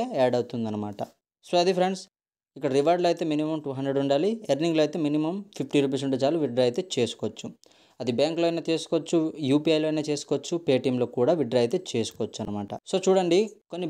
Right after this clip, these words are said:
బ్యాంక్ ట్రాన్స్‌ఫర్ చేసిన, Paytm-లో చేసినా విత్‌డ్రా అయితే త్వరగా అవ్వట్లేదు. So యూపీఐలో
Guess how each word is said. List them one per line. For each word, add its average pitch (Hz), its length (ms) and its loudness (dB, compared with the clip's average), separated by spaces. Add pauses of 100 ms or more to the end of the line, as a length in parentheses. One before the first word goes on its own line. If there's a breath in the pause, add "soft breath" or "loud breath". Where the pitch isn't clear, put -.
బ్యాంక్ 175 220 0
ట్రాన్స్‌ఫర్ 180 360 -2
చేసిన, 156 260 0 (680)
Paytm-లో 160 460 -4
చేసినా 147 320 0
విత్‌డ్రా 147 220 2
అయితే 143 180 -2
త్వరగా 131 280 4
అవ్వట్లేదు. 131 400 0 (100)
So 143 60 0 (120)
యూపీఐలో 180 440 4